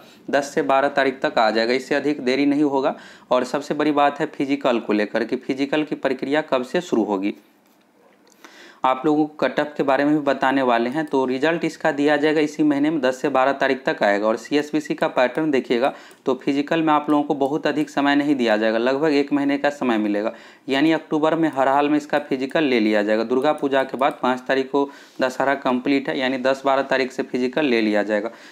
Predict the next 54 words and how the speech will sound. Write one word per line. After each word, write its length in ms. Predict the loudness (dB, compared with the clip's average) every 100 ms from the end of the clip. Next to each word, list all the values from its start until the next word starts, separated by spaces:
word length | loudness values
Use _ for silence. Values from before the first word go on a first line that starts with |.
| -2
और 180 | 0 2
दस 240 | 0 0 2
दिन 120 | 2
में 120 | 4
ये 100 | 4
फिजिकल 460 | 2 0 -2 0 0
कंप्लीट 440 | 0 0 2 -2 0
हो 140 | 0
जाएगा। 260 | 2 2 0
तो 140 | -2
यानी 160 | -2 -2
दिवाली 360 | 0 2 2 0
से 140 | -2
पहले 300 | 0 0 0
इसका 220 | 0 -2
फिजिकल 440 | -2 -2 -2 0 0
भी 100 | -2 -6 -20 -4
कंप्लीट 400 | -2 0 0 0
कर 180 | 0 2
लिया 240 | 2 2
जाएगा। 340 | 2 0 0 -4 -12 0
तो 60 | 0
आप 180 | 2
लोगों 140 | 0 0
को 100 | 0
बहुत 280 | -2 0 0
अधिक 220 | 0 -2
समय 260 | 0 0 2
नहीं 260 | 0 0
मिलने 280 | 2 4 4
वाला 220 | 4 2 2
है। 80 |
अभी 160 | 0 0
जो 120 | -2
कट 240 | 0 -2 0
ऑफ 80 | 0
बताने 400 | 0 0 2 2
वाले 240 | 2 2
हैं, 140 | -2 -6 -12 -14 -4
इस 180 | -2 -2
according 380 | -2 0 2 2
आपका 300 | 0 0 0
मार्क्स 400 | 2 0 0 -4
है, 140 | -6 -6 _ _ _ _ _ _ _ _ _ _ _ _ _ _ -2
तो 80 | 0
आप 120 | 2
बेहतर 380 | 0 0 -2 0
तरीके 340 | 0 0 0
से 140 | 0 0
तैयारी 280 | 2 2 2
कर 160 | 0
लीजिए 220 | 0 0 0
फिजिकल 480 | 0 -2 0 0
का। 160 | 0